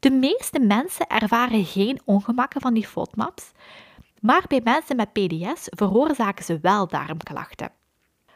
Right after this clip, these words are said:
Dat komt doordat die fodmaps dus niet of slecht worden opgenomen in de dunne darm. Ze gaan daar vocht in de darm trekken,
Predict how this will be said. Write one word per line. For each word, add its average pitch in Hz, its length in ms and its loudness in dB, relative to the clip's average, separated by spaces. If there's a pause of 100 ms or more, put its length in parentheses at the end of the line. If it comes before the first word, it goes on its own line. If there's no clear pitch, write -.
(260)
Dat - 240 2
komt 226 340 2
doordat 196 320 0
die 180 120 -4
fodmaps 190 500 0
dus 165 180 -4
niet 226 320 2
of 170 200 -8
slecht 196 340 -6
worden 170 280 -4
opgenomen 190 460 0
in 175 80 -2
de 175 80 0
dunne 156 260 -4
darm. - 360 -8 (600)
Ze 220 120 6
gaan 233 260 4
daar 190 220 2
vocht - 380 -4
in 202 120 2
de 180 100 2
darm 180 360 -6
trekken, 247 400 -10